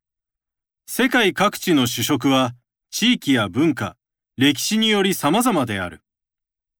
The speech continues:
出現。人類が地球上に出現したのは、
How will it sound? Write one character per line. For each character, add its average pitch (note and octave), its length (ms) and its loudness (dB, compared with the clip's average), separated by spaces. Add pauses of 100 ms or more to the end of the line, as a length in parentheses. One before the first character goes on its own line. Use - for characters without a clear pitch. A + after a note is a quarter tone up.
(2250)
出 - 340 -4
現。 C3 360 0 (1120)
人 A#3+ 320 2
類 F3 220 4
が C3+ 160 2
地 - 120 -10
球 G#3+ 220 -2
上 G3+ 220 0
に G3 140 0
出 - 200 -8
現 G3 260 0
し - 60 -10
た G3 140 2
の C#3+ 140 2
は、 A2 220 0